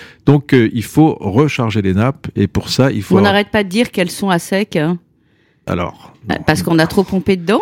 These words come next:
Speaker 2: parce que, euh, justement, les pluies, euh, d'orage, euh
Speaker 1: Non, alors, premièrement, elles sont pas toutes à sec.
Speaker 2: Mhm.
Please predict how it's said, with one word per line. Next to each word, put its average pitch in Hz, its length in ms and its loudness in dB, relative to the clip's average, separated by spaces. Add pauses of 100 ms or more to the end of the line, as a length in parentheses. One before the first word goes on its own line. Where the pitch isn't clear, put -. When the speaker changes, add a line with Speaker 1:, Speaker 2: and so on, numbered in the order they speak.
(160)
Speaker 2:
parce - 260 -6
que, - 120 -6
euh, 156 920 0 (480)
justement, 180 460 0
les 165 160 0
pluies, 202 520 -2
euh, 151 520 0
d'orage, 165 600 -2
euh 151 640 -2 (840)
Speaker 1:
Non, 120 120 4
alors, 107 140 -2
premièrement, 139 400 0
elles 104 80 -4
sont 101 160 -6
pas - 180 0
toutes 131 220 -6
à 110 60 -4
sec. - 440 -6 (180)
Speaker 2:
Mhm. 185 320 0